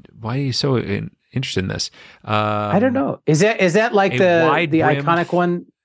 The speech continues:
Speaker 1: yeah, wide
Speaker 2: Okay.
Speaker 1: brimmed felt or cloth hat most commonly worn as part of a military uniform, often, although not always, with a chin strap.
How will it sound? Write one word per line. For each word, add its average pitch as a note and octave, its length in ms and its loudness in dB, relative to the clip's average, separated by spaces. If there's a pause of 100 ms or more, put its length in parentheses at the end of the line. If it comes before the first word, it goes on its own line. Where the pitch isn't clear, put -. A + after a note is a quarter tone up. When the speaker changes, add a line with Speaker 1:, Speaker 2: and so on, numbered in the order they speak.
Speaker 1:
yeah, A#2 240 -6
wide A#2 440 0
Speaker 2:
Okay. G#2 100 -2
Speaker 1:
brimmed B2 340 0
felt B2+ 380 0
or G#2+ 180 -2
cloth A#2 360 0
hat A2 280 -2
most G2+ 220 -4
commonly A#2 360 0
worn G#2 260 0
as G2 100 0
part G#2+ 220 -2
of F#2+ 60 -2
a G2 40 0
military G2+ 480 0
uniform, F#2+ 540 -2
often, G2 420 -2
although G2 240 0
not F#2+ 220 0
always, F#2+ 560 2
with G2 160 -2
a F2+ 80 0
chin F2+ 280 -6
strap. - 360 -12